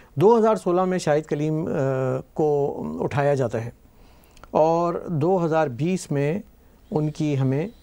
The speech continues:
लाश मिलती है, अ, जिसमें गोलियां लगी हुई होती हैं उन्हें।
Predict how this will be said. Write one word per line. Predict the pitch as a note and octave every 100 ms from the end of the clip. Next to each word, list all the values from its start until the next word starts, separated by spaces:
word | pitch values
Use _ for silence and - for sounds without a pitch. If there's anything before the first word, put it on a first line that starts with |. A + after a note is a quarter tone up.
| - - B2+ B2+ B2+ -
लाश | C3 B2+ C3+ - - -
मिलती | B2+ B2+ C#3+
है, | B2+ C3 -
अ, | - -
जिसमें | B2+ B2+ B2+ B2+ C3 C3 C3+ C3
गोलियां | D3 C#3+ D3+ D3 D3 - - - -
लगी | B2+ B2 C3+
हुई | B2
होती | A#2+ A2 A#2
हैं | A#2
उन्हें। | A2 A2+